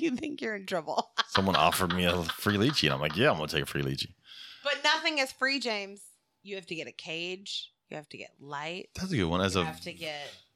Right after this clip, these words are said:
Speaker 2: I keep that one around to ask a question.
Speaker 1: You have to get another set for the mister.
Speaker 2: I got most of that already.
Speaker 1: You gotta get a lot of shit, James. It's
Speaker 2: Not really.
Speaker 1: not free. What do they eat?
Speaker 2: The same shit these skinks next to it eat.
Speaker 1: Oh, okay.
Speaker 2: Yeah.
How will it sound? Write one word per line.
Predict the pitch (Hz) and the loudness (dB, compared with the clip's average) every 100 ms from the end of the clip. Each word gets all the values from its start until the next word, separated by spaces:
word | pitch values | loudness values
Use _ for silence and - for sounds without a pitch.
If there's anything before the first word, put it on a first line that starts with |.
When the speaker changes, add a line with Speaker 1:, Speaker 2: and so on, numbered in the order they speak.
| _ | _
Speaker 2:
I | - - | -16 -10
keep | 90 | -2
that | 90 | 0
one | 76 | 0
around | 80 73 | -2 -4
to | 73 | -4
ask | - | -6
a | 76 | -12
question. | 71 82 - _ - | -16 -18 -20 _ -20
Speaker 1:
You | 156 | -20
have | _ | _
to | 147 - _ _ - | -20 -20 _ _ -10
get | 196 | -8
another | 185 185 175 165 | -8 -8 -8 -10
set | - 185 165 | -2 -2 0
for | 180 | -4
the | 170 | -4
mister. | 147 160 185 - 208 202 208 _ _ _ _ _ - - - - | -4 -6 -6 -10 -12 -12 -18 _ _ _ _ _ -20 -20 -18 4
Speaker 2:
I | |
got | 151 | 6
most | 95 95 - | 6 4 4
of | |
that | 78 | 4
already. | 73 73 - _ | 4 2 -4 _
Speaker 1:
You | - | -6
gotta | 214 214 | 0 0
get | 196 220 | 2 2
a | 220 | 4
lot | 202 196 185 | 4 4 2
of | |
shit, | 160 - 196 - | 2 2 0 -2
James. | 165 151 151 147 - | -4 -2 -4 -8 -8
It's | - | 2
Speaker 2:
Not | 135 | 4
really. | 90 | 4
Speaker 1:
not | 190 - | 0 -2
free. | - 180 170 101 160 _ _ _ _ _ _ - - | -2 0 -2 -6 -12 _ _ _ _ _ _ -20 -2
What | 208 | 0
do | 247 | 2
they | 226 214 | 2 0
eat? | 208 190 - - _ - - _ _ _ | -6 -10 -10 -12 _ -20 -20 _ _ _
Speaker 2:
The | - 82 | -6 -2
same | - 135 139 | 2 4 4
shit | 156 | 2
these | 123 - | 2 2
skinks | - 156 131 | 2 0 2
next | 139 - | -2 0
to | 85 | 0
it | |
eat. | 76 - _ | 0 -6 _
Speaker 1:
Oh, | 147 120 151 - | -14 -12 -14 -14
okay. | - - - - | -14 -14 -16 2
Speaker 2:
Yeah. | 104 90 71 67 | 4 6 4 -2